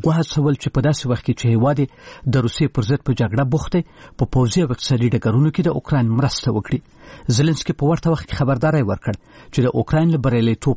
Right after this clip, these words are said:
پرته به خپلواکه نړۍ د متحد ایالتونو په شمول له ګواښ سره مخامخ شي. د زلنسکي وینا پنځه ویشت دقیقې وه.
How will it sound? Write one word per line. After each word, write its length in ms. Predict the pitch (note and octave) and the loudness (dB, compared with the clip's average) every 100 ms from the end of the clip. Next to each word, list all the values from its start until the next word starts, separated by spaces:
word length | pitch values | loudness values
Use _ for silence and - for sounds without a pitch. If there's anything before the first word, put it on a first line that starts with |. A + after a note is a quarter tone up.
| - | 0
پرته 260 | F3 F3 B2 | 0 0 0
به 120 | G#2+ - - | -2 -4 -16
خپلواکه 640 | - - C#3 A2+ D#3+ D3+ D#3+ | -14 -4 0 2 0 2 0
نړۍ 240 | D3 D3 | 2 2
د 60 | B2+ | 2
متحد 320 | A2+ - D3+ | 0 0 0
ایالتونو 440 | C3 A2+ G#2+ - B2+ | 2 0 0 0 -2
په 120 | - - | -2 0
شمول 220 | B2+ D3+ D#3+ - - | 2 2 -2 -12 -4
له 80 | B2 | -2
ګواښ 280 | F#2+ A2+ G#2 | 0 0 0
سره 220 | - C3+ | 0 0
مخامخ 380 | B2 C3 B2+ A2+ | 0 0 -2 -2
شي. 180 | - - - _ _ _ - | -6 -8 -14 _ _ _ -2
د 80 | A2 | 0
زلنسکي 440 | - C3 C3 C#3+ | 2 0 0 0
وینا 260 | B2 B2 D#3+ - - - - | 2 2 0 -4 -16 -20 -2
پنځه 220 | D3+ C3+ D3+ | -2 0 -2
ویشت 260 | G2 - | -2 -4
دقیقې 380 | G2+ - - | -8 -6 -2
وه. 100 | G2 | -2